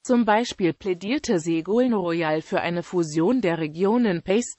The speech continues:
de la Loire mit Poitou-Charentes, Jean-Marc Ayrault dagegen für eine Vereinigung seiner Heimatregion mit der Bretagne.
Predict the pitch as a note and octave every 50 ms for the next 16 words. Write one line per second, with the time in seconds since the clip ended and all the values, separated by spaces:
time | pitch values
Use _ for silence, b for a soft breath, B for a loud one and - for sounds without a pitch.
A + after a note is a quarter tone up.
0 | - B3+ B3+ C4 B3 A3+ G3+ F3+ D#3 D#3+ D#3 D3+ D3+ D#3 E3 E3 E3 E3 _ -
1 | - F3 D#3 D#3+ - F#3+ F3+ - - F#3 D#3+ D3+ D3 D#3+ G3+ B3+ C4 - - -
2 | - - G3+ A3 B3+ C#4 B3+ G#3+ F#3 E3+ E3 - - - E3 E3 F3 E3 D#3+ D#3
3 | D#3 D#3+ D#3 - E3 D3+ D3+ F3 F#3 E3 D#3+ E3+ F3 - - F#3 - F3 F3 D#3+
4 | D3 C3 B2+ - - - A#3 G3 F#3+ G#3+ A3+ A3+ A3+ A#3 G3+ A#3 B3 B3+ B3+ G3+
5 | G3+ G#3+ F3+ D#3 D3 D3+ D3 G3 G3 G#3+ A3 B3 - - F#3 F#3+ E3+ D#3 - E3+
6 | D#3+ D#3+ E3+ G3 A3+ A#3+ G3+ D3+ - F3+ E3+ F#3 - A3+ - - - F3+ E3+ F#3+
7 | F#3 E3+ D3 C3 B2+ B2 -